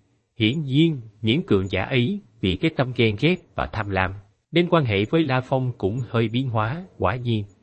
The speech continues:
La Phong đi dạo một vòng rời khỏi Vinh Diệu Thế Giới. Tin tức đã truyền khắp, trên một ức người nhận truyền thừa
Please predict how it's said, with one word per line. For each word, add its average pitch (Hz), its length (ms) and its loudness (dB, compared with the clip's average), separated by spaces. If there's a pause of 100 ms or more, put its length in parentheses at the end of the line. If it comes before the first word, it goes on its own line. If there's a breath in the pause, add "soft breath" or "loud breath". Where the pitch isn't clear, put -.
(340)
La 139 140 0
Phong 143 360 -2
đi 143 180 2
dạo 85 240 -2
một 98 260 -6
vòng 110 240 -4
rời 90 220 0
khỏi 127 180 -2
Vinh 127 220 -2
Diệu 78 280 -6
Thế 120 80 -2
Giới. 123 380 0 (500 soft breath)
Tin 131 160 2
tức 190 160 2 (100)
đã 120 120 2 (100)
truyền 82 180 0
khắp, 131 240 -6 (480)
trên 147 140 4
một 117 160 0
ức 202 220 -2
người 101 260 2
nhận 90 240 -2
truyền 98 240 0
thừa 87 340 -2